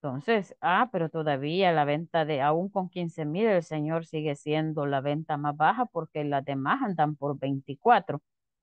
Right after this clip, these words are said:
Cambiémoselo entonces a, a veinticinco. Allí sí ya deja el sistema de identificarlo como las ventas más bajas, ¿verdad? Y encuentra a Marco Andrade que tiene una venta de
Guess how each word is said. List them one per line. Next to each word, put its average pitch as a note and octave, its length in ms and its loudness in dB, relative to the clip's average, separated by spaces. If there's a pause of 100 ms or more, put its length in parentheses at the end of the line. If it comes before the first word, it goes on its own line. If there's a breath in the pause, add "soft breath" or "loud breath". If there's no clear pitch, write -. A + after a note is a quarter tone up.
(220)
Cambiémoselo G#3 800 2
entonces A3+ 800 0
a, G3 420 4 (500)
a F3 140 2
veinticinco. G3 1040 0 (560)
Allí D3 320 2
sí F3 220 -4
ya E3+ 160 4
deja A3 340 4
el G3 120 2
sistema F3 580 -2 (1080)
de D3 240 2
identificarlo E3 960 2
como E3+ 280 0
las D3+ 160 2
ventas E3 400 -2
más F#3+ 240 2
bajas, A#3 440 4
¿verdad? E3 340 2 (540)
Y C#4 180 6
encuentra G3 840 4
a E3+ 40 4
Marco E3 440 -2
Andrade F#3+ 500 2
que F#3 140 -6
tiene E3 360 0
una D#3+ 220 2
venta E3 540 2
de G#3+ 180 4